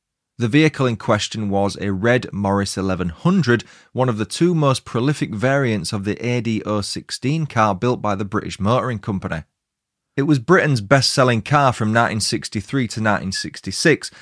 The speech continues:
so it may surprise you as to how quickly officers spotted it, seeing as though many people drove the same car at that time,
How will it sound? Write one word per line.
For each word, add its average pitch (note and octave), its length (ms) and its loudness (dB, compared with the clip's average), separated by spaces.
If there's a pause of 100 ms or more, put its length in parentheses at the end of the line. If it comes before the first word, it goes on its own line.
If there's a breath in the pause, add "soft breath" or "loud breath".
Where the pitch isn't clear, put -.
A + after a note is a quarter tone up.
(100)
so - 140 -4
it D3+ 60 0
may F#3+ 160 2
surprise D#3 560 2
you A2+ 120 0
as G#2 80 -2
to G#2+ 80 -4
how A2+ 220 0
quickly B2 500 -4
officers A2 460 -4
spotted G2 500 0
it, - 120 -10 (160)
seeing F#2+ 240 -2
as F2 100 -4
though F2+ 140 -2
many F#2+ 220 0
people F#2 340 -6
drove G2 280 -2
the F2+ 80 -8
same E2+ 300 -6
car D3+ 320 0
at - 80 -2
that - 180 -8
time, F2 360 -4